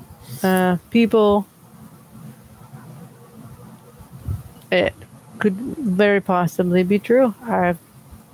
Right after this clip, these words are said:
don't know. I'm not, uh, I don't know anything about this stuff. But <coughs> I can report it at least.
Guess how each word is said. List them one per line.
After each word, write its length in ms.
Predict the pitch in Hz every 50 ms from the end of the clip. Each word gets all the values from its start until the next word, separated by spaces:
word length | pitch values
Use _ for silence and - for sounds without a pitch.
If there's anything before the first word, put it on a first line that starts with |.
| 208 - -
don't 340 | - 180 170 175 180 175 175
know. 320 | 180 185 185 180 175 175 - - - -
I'm 800 | 180 175 175 175 175 175 170 170 170 170 165 170 170 170 175 175
not, 380 | 180 180 180 180 180 - - 180
uh, 240 | 180 175 175 170 170 170 175 - _ _ - - - - - - - - - - - - - - - - - - - - - - - - - 185
I 140 | 180 180
don't 160 | 175 175 170 170
know 100 | 170 175
anything 320 | 175 175 170 165 170 165
about 300 | 165 160 165 165 165 -
this 140 | 180 170 -
stuff. 480 | - - - 180 175 170 - - - - - - - - _ - - - - - - - - - - - - - - - - - - - - - -
But 300 | 190 202 220 214 - - - - - - - 214 - - - -
<coughs> 220 | - - - -
I 200 | - 196 196 208
can 280 | 190 - 220 202 196 190
report 460 | 190 180 - - 185 180 180 170 -
it 160 | 185 175 -
at 140 | 180 180 -
least. 540 | 185 180 185 185 156 - - - - -